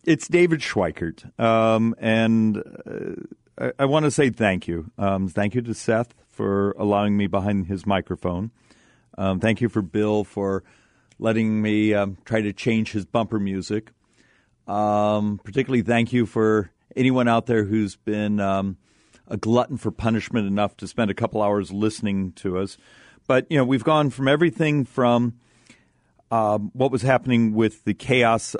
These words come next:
of the Democrats spending their infrastructure deal, their policy through virtue signaling and feelings, and how it's just ripping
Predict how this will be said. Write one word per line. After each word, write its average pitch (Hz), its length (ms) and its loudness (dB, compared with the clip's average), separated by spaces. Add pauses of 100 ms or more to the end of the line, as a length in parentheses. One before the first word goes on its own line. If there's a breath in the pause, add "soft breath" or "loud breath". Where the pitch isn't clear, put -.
of 101 440 0
the 107 60 -4
Democrats 110 560 0
spending 107 840 0
their 92 360 -2
infrastructure 117 720 -2
deal, 104 600 0 (400 soft breath)
their 98 320 -2 (140)
policy 123 580 0
through 104 240 -2
virtue 113 480 0
signaling 104 560 0
and 87 120 -6
feelings, 123 800 2 (460 soft breath)
and 104 340 -2
how 110 200 0
it's 101 120 -8
just 101 220 -2
ripping 110 800 0